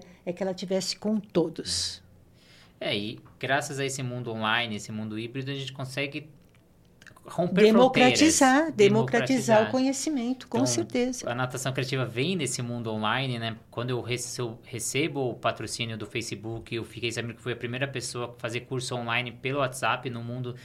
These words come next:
Speaker 2: Não existia, eu fazia isso há sete anos atrás, até quando a gente entra no mundo da pandemia,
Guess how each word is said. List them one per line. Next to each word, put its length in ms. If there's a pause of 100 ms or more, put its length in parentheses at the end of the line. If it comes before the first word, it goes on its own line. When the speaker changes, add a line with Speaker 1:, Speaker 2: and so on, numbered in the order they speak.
(380)
Speaker 2:
Não 140
existia, 440
eu 60
fazia 240
isso 140
há 40
sete 380
anos 220
atrás, 420
até 220
quando 180
a 40 (420)
gente 220
entra 340
no 100
mundo 240
da 120
pandemia, 640